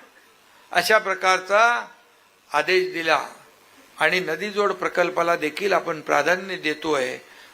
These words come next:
आणि त्याला केंद्र सरकार देखील आपल्याला मदत करणार आहे. आणि म्हणून जिथं दुष्काळ आहे तिथं त्याची गरज आहे.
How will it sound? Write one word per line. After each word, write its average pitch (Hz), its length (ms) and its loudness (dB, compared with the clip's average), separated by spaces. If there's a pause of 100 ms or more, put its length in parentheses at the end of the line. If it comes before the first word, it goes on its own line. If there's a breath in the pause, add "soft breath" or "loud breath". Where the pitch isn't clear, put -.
आणि 143 160 0
त्याला 156 220 2
केंद्र 180 420 -2
सरकार 151 480 -2
देखील 139 320 -6
आपल्याला 135 360 0
मदत 131 380 -4
करणार 123 360 -6
आहे. - 180 -14 (880 loud breath)
आणि 240 160 6
म्हणून 254 320 4
जिथं 214 320 4
दुष्काळ 262 460 4
आहे 180 280 2 (680)
तिथं 208 200 4
त्याची 214 320 -2
गरज 180 360 0
आहे. 123 260 -8